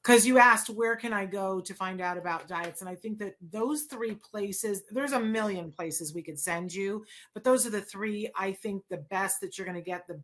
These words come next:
best solution the quickest without having to dig too far. But there are, there are more sites than that. Um, so that, but I think you'll, if you start those three places, you'll know where you wanna look at next, 'cause it'll start to winnow down. Then you might go, "Oh,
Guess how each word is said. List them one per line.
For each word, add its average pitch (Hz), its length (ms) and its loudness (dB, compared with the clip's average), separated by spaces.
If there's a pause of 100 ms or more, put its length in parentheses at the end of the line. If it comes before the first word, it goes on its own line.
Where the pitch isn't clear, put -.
best 190 340 -2
solution 185 460 -4
the 165 80 -10
quickest 185 520 -4
without 165 280 -4
having 175 220 -4
to 160 60 -6
dig 170 300 -8
too 175 200 -6
far. 170 460 0 (360)
But 214 160 -2
there 226 200 4
are, 214 540 6 (100)
there 202 220 -6
are 208 240 4
more 185 260 -4
sites 170 500 -2
than 165 160 -8
that. 156 380 -8
Um, 156 480 -8 (140)
so - 220 -2
that, 208 160 -2 (280)
but 226 120 0
I 226 80 4
think 254 200 -4
you'll, 214 240 0
if 214 120 -10
you 220 100 -4
start 240 580 2
those 220 260 -2
three 226 200 -6
places, 214 640 -4 (400)
you'll 208 580 2
know 202 240 0
where 190 200 0
you 185 160 0
wanna 170 240 -4
look 160 200 -6
at 151 200 -8
next, - 320 -8
'cause 185 160 -4
it'll 180 160 -4
start 202 360 0
to 190 100 -6
winnow 185 260 -4
down. 185 160 -10
Then 196 200 -2
you 196 60 0
might 202 240 0
go, 185 260 0
"Oh, 196 300 -2